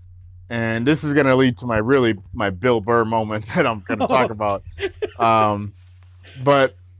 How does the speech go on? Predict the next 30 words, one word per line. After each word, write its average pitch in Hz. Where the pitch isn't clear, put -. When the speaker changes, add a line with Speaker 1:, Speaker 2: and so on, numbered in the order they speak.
Speaker 1:
again, 143
it's 120
because 139
Sam 165
disobeyed 139
her 123
mom 113
first. -
This 107
is 117
where 113
all 110
this, 104
this 107
came 101
from. -
Speaker 2:
Right. 104
Speaker 1:
So 98
she 170
disobeyed 151
her 147
mom 139
'cause 123
she 139
was 123
supposed 120
to 127
take 107
Robbie 117
home, 180